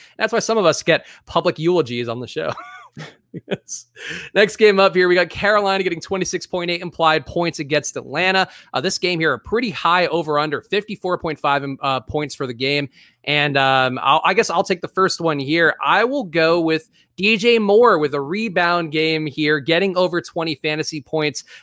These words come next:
I think Robbie Anderson's the wide receiver one there, but I do think D J Moore is still cheap enough to have value against a crappy, crappy Atlanta team. Pete,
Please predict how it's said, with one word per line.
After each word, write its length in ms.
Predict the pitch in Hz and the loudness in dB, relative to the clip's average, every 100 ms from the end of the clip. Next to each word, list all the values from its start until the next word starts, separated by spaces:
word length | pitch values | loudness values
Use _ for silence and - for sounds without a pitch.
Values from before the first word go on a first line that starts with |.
| - | -2
I 100 | 175 | 2
think 160 | 185 | 4
Robbie 320 | 170 170 156 | 4 4 4
Anderson's 260 | 160 143 156 | 2 0 -2
the 80 | 143 | 0
wide 220 | 143 143 | 2 2
receiver 340 | 139 151 135 | 0 -6 -6
one 400 | 127 156 190 208 | -4 0 0 0
there, 300 | 147 147 156 | 0 2 2
but 160 | 139 143 | 2 2
I 80 | 139 | 0
do 240 | 127 151 | -2 -4
think 240 | - 151 135 | -4 -6 -4
D 120 | 151 | -4
J 180 | 143 135 | -2 -2
Moore 320 | 135 147 139 | 0 0 0
is 180 | 127 - _ _ | -2 -10 _ _
still 280 | - 240 247 | 0 2 2
cheap 280 | - 220 175 | 2 0 2
enough 320 | 160 139 - | 2 2 0
to 100 | 127 | -2
have 200 | 135 120 | -2 0
value 340 | 127 127 127 | 0 0 0
against 300 | 123 123 - - | -4 -6 -8 -10
a 80 | |
crappy, 460 | 139 - 180 165 143 | -8 -2 -2 0 -4
crappy 400 | - 139 - 127 | -2 0 0 -4
Atlanta 320 | 117 123 120 | -4 -6 -8
team. 300 | - 123 120 | -8 -8 -8
Pete, 340 | - 208 185 | -4 -4 -4